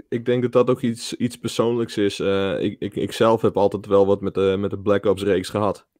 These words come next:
Eh, dus, dus ik, ik keek hier wel naar uit. En ik moet zeggen de, ehm, dat de campaign bij mij gewoon echt wel heel veel doet. De multiplayer is, is, is leuk. Dat speel ik vaak ook wel een paar weken. Dat, dat ik het, eh, eh, wat,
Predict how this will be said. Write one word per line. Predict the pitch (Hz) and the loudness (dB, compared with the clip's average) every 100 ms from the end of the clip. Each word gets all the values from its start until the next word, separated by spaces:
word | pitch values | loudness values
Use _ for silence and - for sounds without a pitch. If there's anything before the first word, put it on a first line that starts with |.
| _ _ _ _ _ | _ _ _ _ _
Eh, | - 90 87 87 87 90 | -8 -4 -2 0 0 0
dus, | 95 - | -2 -4
dus | - 95 95 | -4 -4 -2
ik, | - 101 - | -2 -2 -2
ik | 104 - - | -4 -4 -2
keek | 101 98 | 0 2
hier | 104 | 2
wel | 101 98 | 2 2
naar | 98 | 2
uit. | 101 95 90 | 2 2 0
En | 98 | -4
ik | 95 | -4
moet | 110 | -6
zeggen | - 107 101 | 0 0 2
de, | 95 92 90 | -2 -2 -4
ehm, | - 87 90 90 90 92 _ _ _ _ _ _ | -6 -4 -2 -2 -4 -8 _ _ _ _ _ _
dat | - 95 | 2 2
de | 110 | 2
campaign | - 117 107 117 123 | 2 2 4 4 4
bij | 107 | 2
mij | 101 98 98 | 0 0 0
gewoon | - 101 | 0 -2
echt | - 104 - | 0 -2 0
wel | 95 | 2
heel | 101 98 | 4 4
veel | 90 90 | 2 0
doet. | 110 101 | 0 -2
De | 95 | 0
multiplayer | 107 117 - 113 110 98 | 0 0 -2 2 4 4
is, | 95 - | 0 -4
is, | - - - - | -6 -6 -6 -12
is | - 101 | -8 -2
leuk. | 98 107 123 - | 4 4 4 0
Dat | 98 | -6
speel | - 104 117 | -2 0 0
ik | |
vaak | - 113 98 | 0 -2 -2
ook | 95 | -4
wel | 104 | -4
een | |
paar | 98 107 104 | 0 0 2
weken. | 104 104 101 | 2 2 0
Dat, | 95 - | -4 -8
dat | - | -10
ik | 92 | -8
het, | 95 | -2
eh, | 95 95 95 82 53 85 | 0 2 2 -2 -4 -4
eh, | 85 | -4
wat, | 92 | -6